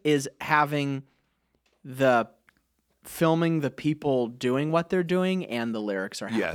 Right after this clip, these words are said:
Speaker 1: happening.
Speaker 2: yes, that is the most distracting.
Speaker 1: Um, so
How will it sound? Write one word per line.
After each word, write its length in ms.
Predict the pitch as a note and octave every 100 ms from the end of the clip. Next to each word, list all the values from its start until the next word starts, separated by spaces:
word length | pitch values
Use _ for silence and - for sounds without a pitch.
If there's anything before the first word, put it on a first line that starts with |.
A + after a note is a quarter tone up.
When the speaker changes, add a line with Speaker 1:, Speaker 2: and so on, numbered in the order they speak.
| F2
Speaker 1:
happening. 160 | D#2 -
Speaker 2:
yes, 220 | F#2+ D#2
that 160 | G#2 G#2+
is 120 | G2+
the 80 | G2+
most 200 | F2 -
distracting. 440 | D#2 - - - - -
Speaker 1:
Um, 460 | - D#3 D3+ C3+ A#2 - _ _
so 480 | - F3+ D#3+ D3+